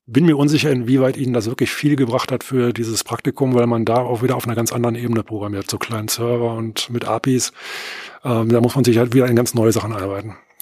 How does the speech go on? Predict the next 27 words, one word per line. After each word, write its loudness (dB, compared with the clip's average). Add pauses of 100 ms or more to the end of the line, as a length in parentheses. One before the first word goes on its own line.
(100)
Aber -4
ich -2
glaub, 0
das 2
ist 0
auch -2
eine 0
Sache, 0
die -6
man -6
auch -8
lernen -4
muss -8
als -10
Informatiker, -6
Informatikerin, -6
dass -6
es -20
eigentlich 0
darum 4
geht, 2 (400)
sich -8
permanent 2
irgendwie 0
in -2
ganz -2
neue -2